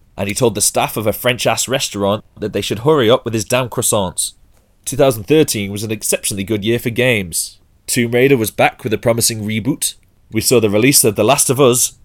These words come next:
BioShock Infinite, and Alien Colonial Marines. Even Assassin's Creed had a good one, with the pirate-themed fourth entry,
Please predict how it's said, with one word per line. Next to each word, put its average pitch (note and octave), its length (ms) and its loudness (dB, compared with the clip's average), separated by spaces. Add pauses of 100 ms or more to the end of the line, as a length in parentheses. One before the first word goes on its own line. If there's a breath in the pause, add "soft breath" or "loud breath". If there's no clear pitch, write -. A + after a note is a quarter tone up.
BioShock D3+ 460 2
Infinite, C#3+ 500 -2
and A2+ 220 -4
Alien E3 340 4
Colonial D#3 500 2
Marines. C3 760 0 (320)
Even A2 240 -4
Assassin's - 400 0
Creed E3+ 300 0
had A#2+ 100 4
a A2 60 4
good G2 240 0
one, F2 260 -4 (220)
with A2+ 100 -2
the A2+ 60 -2
pirate-themed C#3 600 2
fourth D#3+ 340 0
entry, A2+ 420 0